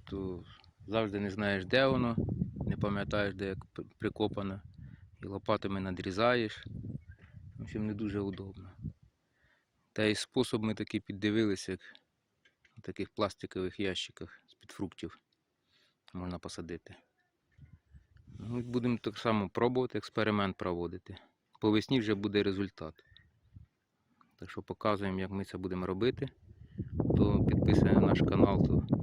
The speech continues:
знайдуть це відео. Хто не підписаний, підписуйтесь та побачите,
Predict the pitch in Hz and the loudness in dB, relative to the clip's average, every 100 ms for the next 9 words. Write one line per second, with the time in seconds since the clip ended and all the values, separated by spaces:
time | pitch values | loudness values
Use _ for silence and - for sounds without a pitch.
0 | - 95 - 120 104 120 120 117 113 113 | 0 2 4 4 2 2 2 2 0 -2
1 | 117 - - _ - - - - - - | -10 -20 -20 _ -8 -8 -6 -8 -8 -10
2 | - - - 113 104 98 95 123 - 107 | -8 -8 -2 0 0 -2 -2 -2 -2 -4
3 | 101 - - 120 - - 98 - - 95 | -6 -10 -2 0 0 -6 -6 -4 -4 -4
4 | 90 85 - - | -4 -6 -10 -16